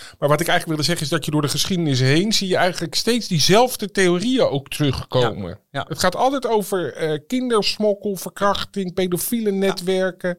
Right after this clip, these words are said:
Speaker 2: Nou ja, de theorie dat, eh, het virus, het coronavirus in, eh, in het lab gemaakt was, die, eh, speelde
Speaker 1: Ja.
Speaker 2: ook tijdens de Spaanse griep, hè, in, eh, in negentien achttien.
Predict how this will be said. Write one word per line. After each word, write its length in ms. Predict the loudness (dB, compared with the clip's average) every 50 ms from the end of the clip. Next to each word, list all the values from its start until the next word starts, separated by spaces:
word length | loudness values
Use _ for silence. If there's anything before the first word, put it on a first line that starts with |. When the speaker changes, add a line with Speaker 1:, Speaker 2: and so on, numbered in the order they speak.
| -10 -12 -6
Speaker 2:
Nou 120 | -2 0
ja, 200 | 0 0 0 -2
de 120 | -2 -4
theorie 460 | -4 -2 0 0 0 0 -2 -2 -4 -2
dat, 320 | -2 -2 -2 -2 -2 -2 0
eh, 600 | 0 0 0 2 2 2 0 0 0 0 -2 -2
het 120 | -4 -6 -8
virus, 460 | -10 -8 -6 -6 -4 -4 -4 -4 -6
het 160 | -8 -10 -8
coronavirus 800 | -4 -2 0 0 0 -2 -2 -4 -4 -4 -2 -2 -2 -2 -2 -4
in, 240 | -4 -4 -4 -4 -4
eh, 320 | -2 -2 -2 -2 -2 -4 -4
in 80 | -4 -6
het 100 | -6 -6
lab 200 | -6 -6 -8 -8
gemaakt 440 | -6 -4 -2 -2 -2 -2 -4 -8 -6
was, 200 | -6 -4 -4 -4
die, 200 | -4 -4 -4 -4
eh, 60 | -4
speelde 260 | -4 -4 -4 -2 0 0
Speaker 1:
Ja. 60 | 0
Speaker 2:
ook 100 | -2 -2
tijdens 260 | -2 -4 -4 -2 -4
de 60 | -4 -6
Spaanse 380 | -4 -4 -4 -4 -4 -4 -4
griep, 240 | -4 -4 -4 -4 -2
hè, 120 | -4 -4 -4
in, 140 | -4 -4 -6
eh, 260 | -6 -6 -6 -6 -8
in 80 | -8
negentien 380 | -8 -8 -8 -8 -8 -6 -4 -2
achttien. 460 | -2 -2 -4 -4 -6 -4 -4 -6 -6